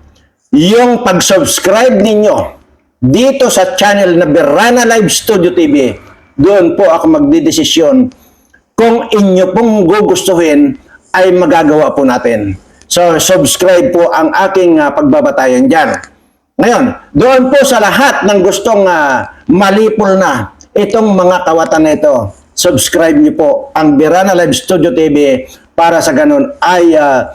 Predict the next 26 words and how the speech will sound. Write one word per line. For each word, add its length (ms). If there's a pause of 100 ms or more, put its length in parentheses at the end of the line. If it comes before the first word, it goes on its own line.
(160)
pasukin 480
ko 80
na 240 (480)
ang 320
pagiging 640 (400)
politiko. 920 (1000)
Pero 240
hindi 320
po 160
ito 240
politiko. 480
Ah, 160 (160)
actually, 400
meron 320
pa 160
pong 160
nag-comment 480
dyan 240
na 160
nabasa, 320
na 160
siguro 240
nabasa 400
niyo 160
naman 160
po, 320